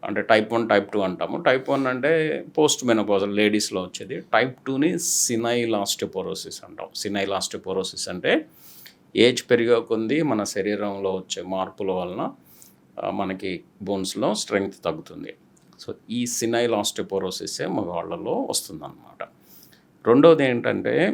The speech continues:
మ-, వీళ్ళకి ఏజ్ పెరిగే కొద్దీ ఈ కండరాలు మజిల్ మాస్ తగ్గుతుంది. ఈ మజిల్ మాస్‌తో పాటు ఈ బోన్ స్ట్రెంగ్త్ కూడా తగ్గుతుంది.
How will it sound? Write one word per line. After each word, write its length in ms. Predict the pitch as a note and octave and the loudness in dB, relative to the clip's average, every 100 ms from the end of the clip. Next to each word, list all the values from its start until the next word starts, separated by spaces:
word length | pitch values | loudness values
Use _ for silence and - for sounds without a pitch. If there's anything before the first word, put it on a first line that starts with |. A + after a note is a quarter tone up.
| - | -2
మ-, 200 | G#2 F#2+ | -4 -2
వీళ్ళకి 440 | A2 G#2+ G#2 G#2 A2 B2+ A2 | -2 -2 -4 -4 -4 -6 -2
ఏజ్ 260 | G#2+ A2 - | -2 -2 -6
పెరిగే 340 | G2+ G#2 G#2+ | -4 -2 -2
కొద్దీ 360 | G#2 G2+ F#2 F#2+ E3+ G#3+ - _ _ _ _ - - - | -2 -4 -4 -2 -4 -6 -14 _ _ _ _ -20 -14 -12
ఈ 80 | - | -6
కండరాలు 540 | - G#2 G#2+ A2 G2+ F#2+ | 0 4 6 6 4 2
మజిల్ 400 | F#2+ F#2 G#2+ G#2 | -2 2 2 2
మాస్ 360 | F#2 G#2 A#2+ - | 0 2 0 0
తగ్గుతుంది. 560 | G#2+ G2 G2+ G2+ G2+ A#2 - | -2 -2 -8 -8 -8 -8 -8
ఈ 60 | |
మజిల్ 400 | G2 F#2 G#2+ A2 | -6 -6 -6 -6
మాస్‌తో 440 | G#2 G2 A2 - A#2+ | -4 -4 -4 -2 -2
పాటు 320 | A2+ G#2 D3 F#3+ - _ _ _ - | -2 -4 -6 -8 -12 _ _ _ -8
ఈ 60 | |
బోన్ 300 | F#2+ G2+ A2 | -2 2 2
స్ట్రెంగ్త్ 420 | A#2 - G#2 G2 G2 | 0 -4 -4 -4 -6
కూడా 220 | F#2+ C3 C4+ C#4 _ _ - - | -2 0 0 -4 _ _ -20 -6
తగ్గుతుంది. 540 | F#2 F2+ E2+ E2 G2+ | -6 -4 -8 -6 -4